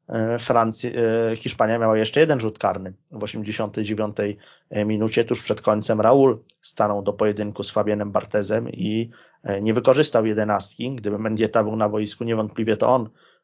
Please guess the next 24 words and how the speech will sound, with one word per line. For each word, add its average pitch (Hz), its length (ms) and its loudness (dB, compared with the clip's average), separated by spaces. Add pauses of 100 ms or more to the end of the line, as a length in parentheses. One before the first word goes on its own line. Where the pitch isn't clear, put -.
e, 101 220 -10
karnego 104 440 0
by 101 80 -6
strzelał 104 400 0
jako 104 580 -2 (200)
wybitny 110 400 -2
fachowiec, 107 600 0 (380)
e, 117 120 -4
w - 80 -10
tej 110 180 2
dziedzinie. 110 400 -2
No 143 120 2
i 135 60 2
być 139 220 0
może 120 340 0 (140)
mielibyśmy 110 540 -4
w 117 60 -14
tym 117 120 -8
spotkaniu 113 600 -4 (320)
dogrywkę, 131 640 2
ale 104 180 -2
to 104 160 0
już 101 180 -4
tak - 240 -4